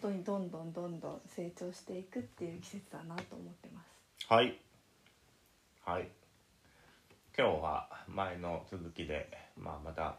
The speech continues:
Speaker 2: ち-、
Speaker 1: はい。
Speaker 2: 小さいお話をね。
Speaker 1: あー、自分の中の小さな。
Speaker 2: そうそうそう。
Speaker 1: うん。
Speaker 2: ち-、小さなっていうか、まあ、出来事、そうだね。
Speaker 1: うん。
Speaker 2: まあ、自分が感じたことっていうかね。
Speaker 1: うんうんうんうん。
Speaker 2: うん。で、今がもうね、五月の末で、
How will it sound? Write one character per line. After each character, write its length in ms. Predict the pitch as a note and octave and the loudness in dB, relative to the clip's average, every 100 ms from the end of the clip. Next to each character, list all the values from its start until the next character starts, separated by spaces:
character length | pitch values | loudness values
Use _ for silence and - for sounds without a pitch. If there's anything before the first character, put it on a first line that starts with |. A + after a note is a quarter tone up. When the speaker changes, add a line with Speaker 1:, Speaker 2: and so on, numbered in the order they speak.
| - - - - | -10 -20 -20 -6
Speaker 2:
ち-、 40 | |
Speaker 1:
は 60 | A3+ | -4
い。 360 | A3+ - A#2+ G2+ | -4 0 2 4
Speaker 2:
小 20 | |
さ 160 | A2 | 4
い 140 | F2 D2+ | 4 2
お 60 | E2 | -4
話 380 | D2+ D2 D2 D2+ | -4 -4 -6 -6
を 80 | D#2 | -4
ね。 180 | G2+ G#2 - - - - - - - - - - | -4 -4 -10 -20 -20 -20 -20 -20 -20 -20 -10 0
Speaker 1:
あ 600 | G3 G3 G3 F#3+ F#3 F#3 | 2 4 2 0 -2 -6
ー、 20 | |
自 140 | F3+ G3 | -6 -2
分 200 | G3 G3 | 0 0
の 100 | F#3+ | 0
中 320 | G3 G3+ D#3+ | -2 -4 -8
の 120 | D3+ D#3+ | -10 -8
小 120 | - | 0
さ 60 | F#3 | 2
な。 80 | E3 | 2
Speaker 2:
そ 120 | A#2 | 2
う 20 | - | 0
そ 100 | C#3+ | -2
う 40 | E2+ | 0
そ 60 | |
う。 20 | A3 | 2
Speaker 1:
う 60 | |
ん。 60 | G#3+ | 6
Speaker 2:
ち-、 180 | G#3 G#3 | 6 6
小 240 | G#3 G#3 | 6 6
さ 100 | F#3+ | 6
な 240 | A2 E2+ D#2+ | 6 4 2
っ 80 | |
て 100 | - | 0
い 40 | E2 | 0
う 40 | |
か、 80 | D#2+ | 2
ま 240 | A2+ F2+ D#2 | 2 2 0
あ、 40 | |
出 80 | E2 | -2
来 100 | C3+ | 0
事、 380 | C#3+ D3 C#3+ C#3+ - - - - - | 2 4 4 0 -6 -18 -20 -20 -6
そ 120 | - | -2
う 40 | - | 2
だ 80 | |
ね。 140 | B3+ B3 | 6 8
Speaker 1:
う 20 | |
ん。 360 | B3 A#3 A3+ A3 | 8 6 2 2
Speaker 2:
ま 80 | |
あ、 20 | G#3 | 2
自 120 | F#3 | 2
分 180 | F3 F3 | 0 -2
が 60 | |
感 260 | F3 F3 E3+ | 0 2 2
じ 60 | E3+ | 0
た 100 | E3+ | -2
こ 80 | |
と 200 | E3 F3+ E3+ | -2 -2 -2
っ 60 | - | -2
て 60 | |
い 60 | - | -4
う 40 | |
か 120 | - | -4
ね。 180 | G#2+ A2+ - - | -4 -4 -4 6
Speaker 1:
う 60 | |
ん 20 | B3+ | 6
う 20 | |
ん 40 | |
う 20 | |
ん 720 | G3 G#3+ G3+ G3 G#3 G#3 G3+ G#3 - - - - - | 8 2 2 0 0 -2 -4 -6 -12 -20 -20 -20 -4
う 60 | A2 | 0
ん。 20 | F#2 C#2+ - - - | 0 0 -8 -14 -6
Speaker 2:
う 40 | |
ん。 20 | C#3+ | -2
で、 60 | |
今 160 | D3 C#3 | 2 4
が 100 | F#2 | 4
も 400 | D#2+ D#2+ C#2+ C2+ - | 4 0 0 -4 -6
う 20 | G2+ | -6
ね、 160 | D2+ - - - | -6 -10 -12 -6
五 100 | E2+ | -2
月 220 | E2 D#2+ | -2 -2
の 160 | D#2+ D#2+ E2 - | -2 -2 -4 -6
末 100 | - | -6
で、 200 | - | -4